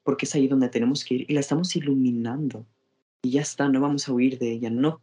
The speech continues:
quiero, ni, ni voy a querer nunca huir de la oscuridad, porque esta misma nos va a dar la puerta y el acceso a la nueva tierra. Y bueno, creo que, creo que hemos anclado ya suficientemente la frecuencia.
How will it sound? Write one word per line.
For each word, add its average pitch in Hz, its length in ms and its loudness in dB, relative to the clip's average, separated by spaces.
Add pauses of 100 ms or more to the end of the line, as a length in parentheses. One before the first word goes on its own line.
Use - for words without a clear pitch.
quiero, 147 460 2 (280)
ni, 135 260 4 (160)
ni 135 240 8
voy 135 160 4
a 185 80 2
querer 143 240 2
nunca 139 260 4
huir 120 180 0
de 131 80 0
la 127 80 0
oscuridad, 120 560 -2 (340)
porque 135 240 2
esta 147 180 0
misma 147 260 2
nos 131 200 0
va 123 80 -2
a - 20 -8
dar 127 280 -2 (680)
la 127 180 2
puerta 135 420 2 (220)
y 143 120 4
el 127 60 6
acceso 123 380 -2
a 120 40 0
la 120 40 -2
nueva 117 240 -4
tierra. 139 320 -6 (1300)
Y 156 400 6
bueno, 147 240 2 (280)
creo 147 320 2
que, 135 480 2 (600)
creo 170 160 4
que 170 80 0
hemos 151 180 0
anclado 131 320 2
ya 120 220 0
suficientemente 117 960 -2
la 113 100 -4
frecuencia. 123 600 -2